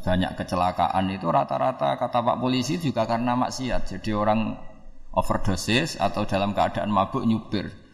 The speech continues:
Terbesar kecelakaan itu jarang karena ngantuk. Terbesar masih karena pengaruh apa? Narkoba. Pembunuhan juga sama. Orang Indonesia itu mudah sekali memaafkan temannya, tetangganya. Tapi kalau sudah efek dari narkoba,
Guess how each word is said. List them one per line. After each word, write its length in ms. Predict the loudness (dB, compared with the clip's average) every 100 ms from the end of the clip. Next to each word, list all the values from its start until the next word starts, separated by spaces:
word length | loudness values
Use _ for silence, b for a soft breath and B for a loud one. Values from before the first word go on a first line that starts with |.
| B -8
Terbesar 480 | -4 -2 4 4 4
kecelakaan 560 | 0 0 0 0 0
itu 180 | -2 -2
jarang 380 | 0 2 2 2
karena 240 | 0 0
ngantuk. 320 | 0 0 -2 -2
Terbesar 480 | -2 -2 0 0
masih 240 | 0 0 0
karena 500 | 0 0 0 -2 -4 -10 -14 -10 -2
pengaruh 480 | 4 4 4 2
apa? 80 | 0 -2 -8 -16 -14 -8 -6 -6 -6 -8 -4 0 0
Narkoba. 720 | 2 0 2 0 0 -2 -2 0
Pembunuhan 480 | 2 2 4 4 2
juga 240 | 2 4 4
sama. 560 | 4 4 2 0 2 4 6 4 4 2
Orang 320 | 2 4 2
Indonesia 480 | 2 4 4 4 4
itu 80 |
mudah 240 | 4 4 2
sekali 400 | 2 2 2 2
memaafkan 560 | 4 6 6 6 4
temannya, 480 | 4 4 6 6 6
tetangganya. 640 | 6 4 4 4 2 4 4
Tapi 160 | 4
kalau 160 | 4 6
sudah 480 | 6 6 4 4 2
efek 400 | -2 0 2 2
dari 240 | 4 4
narkoba, 520 | 4 4 0 0 0